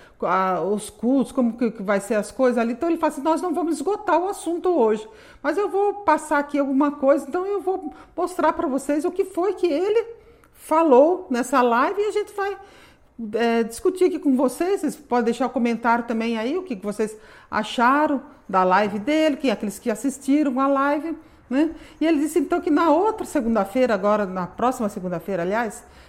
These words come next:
dia quatorze, ele vai continuar o assunto e vai falar sobre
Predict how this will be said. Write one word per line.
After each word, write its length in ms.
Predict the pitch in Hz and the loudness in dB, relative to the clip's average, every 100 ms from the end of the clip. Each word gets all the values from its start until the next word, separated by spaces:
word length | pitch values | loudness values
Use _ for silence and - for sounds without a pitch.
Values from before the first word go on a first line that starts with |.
| - | -10
dia 140 | 185 208 | -2 0
quatorze, 440 | 196 - 254 269 | 0 2 2 4
ele 80 | 277 | 2
vai 120 | 285 | 2
continuar 380 | 311 - 277 285 | 0 -2 2 4
o 80 | 277 | 4
assunto 500 | 269 - 285 359 359 | 0 0 0 0 -2
e 60 | |
vai 160 | 320 330 | -2 0
falar 300 | 311 294 294 | 0 0 0
sobre 320 | 311 269 | -2 -4